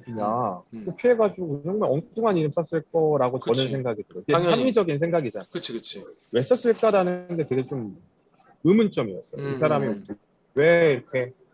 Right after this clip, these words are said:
Speaker 1: 허술하게 했지? 어떤
Speaker 2: 그치.
Speaker 1: 언론에서는 이 사람이 정말 허술한 전략으로 해서 멍청하게 잡힌 것처럼 보도하는 언론도 좀 있었고,
Speaker 2: 아.
Speaker 1: 그 유튜브나 다른 댓글들만 봤어도
Speaker 2: 네, 네.
Speaker 1: 권도영이 좀 바보처럼 못 잡혔대. 얘가 되게 치밀한 줄 알았는데.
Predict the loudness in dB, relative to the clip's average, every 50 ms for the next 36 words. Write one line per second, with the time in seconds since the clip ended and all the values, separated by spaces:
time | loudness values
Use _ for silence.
0 | -20 -20 _ -18 -18 -18 -18 _ _ -4 -2 -2 -2 0 0 0 0 0 0 -2
1 | -2 -4 -8 -8 -8 -8 -8 _ _ -2 -2 2 4 4 6 6 6 6 4 4
2 | 4 2 2 2 0 0 0 -2 -4 -2 -2 -2 0 0 -2 -2 -4 -4 -4 -2
3 | -2 -2 0 0 0 2 2 2 2 2 0 0 0 0 0 0 0 -2 -4 -6
4 | -6 -6 -4 -2 -2 -2 -2 0 0 2 2 2 0 0 -2 -6 -6 -8 -6 -6
5 | -6 -4 -4 -2 -2 -2 -2 -4 -10 -8 -6 -6 -6 -4 -6 -8 -10 -10 -12 -14
6 | _ _ -18 -16 -14 -12 -12 -14 -10 -4 0 4 6 6 8 8 10 10 10 10
7 | 8 8 8 6 4 4 2 0 0 0 0 0 0 -2 -2 -2 -2 -2 -2 0
8 | 0 0 2 2 2 2 2 2 0 0 0 0 0 2 2 2 2 2 0 0
9 | 0 2 2 2 2 2 0 0 2 2 2 0 0 0 -2 -2 -2 -4 -2 -2
10 | -2 0 0 0 0 0 -2 -4 -6 -4 -2 -2 0 0 0 -2 -2 -4 -4 -4
11 | -6 -6 -8 -10 -10 -12 -12 _ -6 -4 -4 -4 -4 -6 -6 -6 -2 0 2 2
12 | 4 2 2 2 2 0 0 0 -2 -6 -8 -10 -8 -8